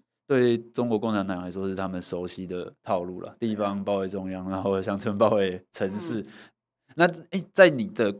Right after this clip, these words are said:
Speaker 1: 自己的观察里面，就是这几次的选举下来，中国因素或是中国的资讯认知观在，在云林这边有透过这样子特殊的，呃，地方派系的生态产生什么样的影响吗？
Speaker 2: 很多耶，我们云林有麦寮港，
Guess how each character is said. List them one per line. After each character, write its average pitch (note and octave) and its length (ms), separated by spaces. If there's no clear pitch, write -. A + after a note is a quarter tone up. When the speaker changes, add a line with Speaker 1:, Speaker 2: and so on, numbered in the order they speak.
Speaker 1:
自 - 80
己 B2 60
的 G2 100
观 G#2+ 220
察 G2 140
里 F2+ 40
面， G2 180
就 G#2 120
是 G2+ 260
这 C#3 140
几 - 180
次 A2 160
的 F#2+ 100
选 F2+ 220
举 F#2 160
下 F#2+ 220
来， C#2+ 200
中 G#2 160
国 G2 200
因 F#2+ 180
素 F#2+ 220
或 F#2+ 100
是 F#2 100
中 F#2 220
国 - 180
的 E2 120
资 F#2 240
讯 F#2+ 140
认 F#2+ 180
知 F#2 100
观 F#2+ 160
在， F#2 240
在 A2 140
云 F#2 220
林 F2+ 120
这 G2 120
边 G2+ 160
有 A2 120
透 G#2+ 260
过 F#2 340
这 B2+ 80
样 G#2+ 180
子 G2+ 120
特 G2 280
殊 F#2 240
的， F2 180
呃， D2+ 340
地 G#2+ 120
方 F#2 160
派 F#2 180
系 F2 180
的 D2+ 120
生 F2 260
态 G2 300
产 E2+ 180
生 F#2 140
什 F2 140
么 F#2+ 60
样 F#2+ 120
的 - 80
影 - 80
响 - 200
吗？ C3+ 120
Speaker 2:
很 F3 140
多 F#3+ 240
耶， F#3+ 160
我 D#3+ 60
们 E3 120
云 E3 80
林 F3 60
有 E3 80
麦 E3 200
寮 C#3 180
港， F3 180